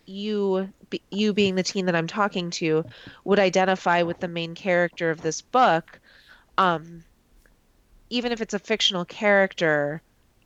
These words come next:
like, that can be sort of a, a point for them to go, "Oh, cool.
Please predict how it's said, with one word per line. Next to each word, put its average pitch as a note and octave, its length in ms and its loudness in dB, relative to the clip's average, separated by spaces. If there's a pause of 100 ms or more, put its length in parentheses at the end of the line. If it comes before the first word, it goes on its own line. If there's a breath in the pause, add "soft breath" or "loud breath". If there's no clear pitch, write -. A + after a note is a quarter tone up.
(760)
like, F#3+ 160 2
that G3 220 2
can G3+ 200 -10
be F#3+ 220 -2
sort F#3 340 0
of F3+ 140 0
a, E3 480 2 (240)
a F#3 80 2
point G3 340 -6
for G3+ 140 0
them F3+ 200 2
to G3+ 100 -4
go, F3+ 240 4
"Oh, D#4+ 260 4
cool. G3 640 2